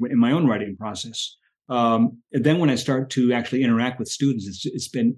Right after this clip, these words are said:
such a joy, such a blast. So quickly, the, the, the nuts and bolts, the A B Cs of it.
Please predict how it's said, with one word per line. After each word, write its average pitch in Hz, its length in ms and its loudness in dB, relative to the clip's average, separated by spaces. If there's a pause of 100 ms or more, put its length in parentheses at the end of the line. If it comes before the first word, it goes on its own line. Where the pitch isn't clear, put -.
such - 520 -2
a - 120 -4
joy, 107 340 -4
such - 260 -2
a 113 60 -2
blast. 104 500 -8
So 139 260 2 (160)
quickly, 196 300 4
the, 135 140 4
the, 131 400 0
the 127 100 4
nuts 143 260 2
and 123 80 2
bolts, 120 340 -2
the 123 160 0
A 117 40 2
B 117 120 0
Cs 117 300 0
of 104 80 -6
it. 104 120 -6